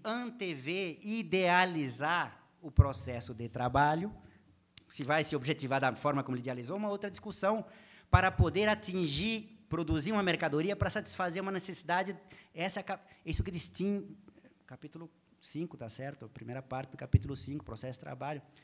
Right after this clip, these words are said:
Se não fosse isso, seríamos iguais aos outros animais. Então, o capital, quando compra essa capacidade específica do trabalho humano, é, é corpo e cabeça.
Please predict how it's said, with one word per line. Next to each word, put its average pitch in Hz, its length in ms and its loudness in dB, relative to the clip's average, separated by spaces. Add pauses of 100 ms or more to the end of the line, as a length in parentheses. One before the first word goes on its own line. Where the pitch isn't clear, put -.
Se - 100 -10
não 160 100 0
fosse 160 260 -4
isso, 160 100 -4
seríamos 170 260 -2
iguais 156 260 -4
aos 160 120 -4
outros 151 200 -8
animais. 160 600 -6 (420)
Então, 170 140 -4
o 180 40 0
capital, 220 380 2
quando 208 220 0
compra 160 340 0
essa 170 140 0
capacidade 170 720 2
específica 147 580 0
do 147 100 0
trabalho 127 400 -2
humano, 165 360 -2 (500)
é, 170 320 -4 (960)
é 120 220 -20 (1000)
corpo 240 540 2 (720)
e 175 100 -12
cabeça. 170 800 -6